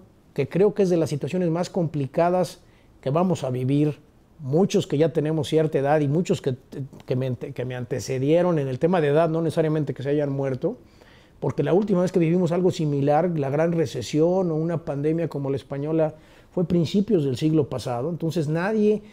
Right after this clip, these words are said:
con experiencia que esté en una capacidad o en una situación hoy de responsabilidad de mando ha vivido lo que estamos viviendo. Eh, pero eventualmente creo que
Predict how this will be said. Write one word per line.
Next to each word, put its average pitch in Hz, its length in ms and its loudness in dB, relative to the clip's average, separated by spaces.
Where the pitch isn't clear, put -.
con 151 200 0
experiencia 165 720 0
que 156 100 -6
esté 175 160 -2
en 180 60 2
una 180 180 -2
capacidad 151 720 0
o 143 80 4
en 147 100 0
una 165 160 0
situación 156 580 -2
hoy 165 100 0
de 156 80 2
responsabilidad 139 800 -4
de 151 80 2
mando 165 480 -2
ha 156 80 2
vivido 165 340 4
lo 139 100 0
que 127 80 -10
estamos 143 360 -2
viviendo. 170 560 0
Eh, 147 420 2
pero 165 180 4
eventualmente 196 640 2
creo 190 260 2
que 165 360 0